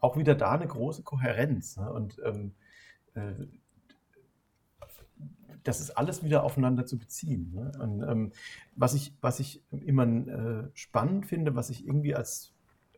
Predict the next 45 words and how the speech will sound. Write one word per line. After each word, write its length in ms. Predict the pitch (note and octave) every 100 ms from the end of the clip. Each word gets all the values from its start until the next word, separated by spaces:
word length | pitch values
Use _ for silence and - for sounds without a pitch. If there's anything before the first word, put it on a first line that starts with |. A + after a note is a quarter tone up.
| _
frisches 640 | - - A#2 C#3+ G3+ C#3
Motiv 460 | D3+ C#3+ - E3+ E3+
empfinde, 440 | C#3 - D3+ C#3
ist 200 | - -
dieser 260 | B2 G#2+ -
Oktavsprung, 1600 | - - A2 C3+ C#3+ - - - _ _ _ - - - A2+ G#2+
diese 180 | F#2+ -
fallende 420 | A#2 C#3+ D3+ -
Oktave, 520 | C#3+ - - A#2 A#2
die 80 | A2+
da 280 | A2+ G#2+ - - _ _ -
im, 180 | C3+ A2+
im 160 | A#2+
letzten 360 | G#2+ A2+ - C#3+
Drittel 320 | - C3 A#2+
dann 160 | G2+ C#3+
immer 140 | A2+
mal 200 | G2+ G2
kommt 300 | F#2+ A#2 C#3
in 80 | D3
den 160 | A2+ G2+
Bläsern, 580 | G2+ C#3 E3+ C3+ E3 - - - - _
weil 260 | - A2+ A2
da, 540 | G2+ F#2 C#3 F#3+ - - - _ _ _ _ _ _ _ _ _ _ _ -
da 120 | -
bin 260 | - D#3+ C#3+
ich 100 | C#3+
mir 60 |
immer 160 | F3+ D3
nicht 140 | D3
sicher, 260 | - D#3+ C3
wo 80 | C3
das 220 | B2 -
her-, 260 | D#3+ C#3+ - A#2+
wo 80 |
das 200 | A#2+ -
herkommt, 440 | D#3 D#3+ - D#2+ E2
ne? 120 | A2+
Also 200 | - A#2
es 60 | A2+
ist 100 | A#2
ja 100 | B2
eigentlich 180 | B2+
ein 60 | C#3
sehr, 300 | C#3 B2 B2